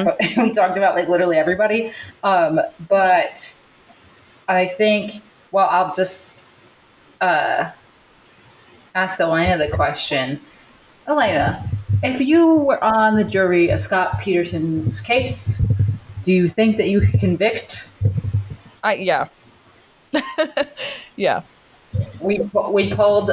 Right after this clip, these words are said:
Speaker 2: we pulled the, uh, host of the show. Makana is still in the camp that she would not acquit.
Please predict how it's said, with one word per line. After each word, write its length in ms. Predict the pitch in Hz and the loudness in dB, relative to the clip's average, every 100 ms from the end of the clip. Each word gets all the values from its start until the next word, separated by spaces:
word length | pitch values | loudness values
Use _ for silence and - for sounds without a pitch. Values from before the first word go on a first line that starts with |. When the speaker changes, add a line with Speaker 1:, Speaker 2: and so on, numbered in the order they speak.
| - | -2
Speaker 2:
we 200 | 202 202 | -2 0
pulled 260 | 196 196 190 | 0 0 0
the, 300 | 175 165 165 | 2 2 0
uh, 240 | 156 143 | 0 0
host 280 | 151 175 170 | 0 -2 0
of 80 | 160 | -2
the 80 | 156 | -2
show. 300 | - 156 147 | 0 0 2
Makana 460 | 151 147 180 190 190 | 0 0 0 0 0
is 100 | - | 2
still 220 | 175 165 | 2 2
in 80 | 160 | 0
the 80 | |
camp 380 | 151 165 151 - | -2 -2 -2 0
that 340 | 151 139 143 - - - - - - - - | 0 2 0 -2 -14 -20 -20 -20 -20 -20 -14
she 320 | - - 175 | -10 -2 0
would 460 | 156 - - 151 160 | 0 -4 -4 -2 0
not 360 | 151 151 135 - - - | 2 0 0 -6 -14 -6
acquit. 600 | 156 - 156 135 - | -6 -4 0 0 0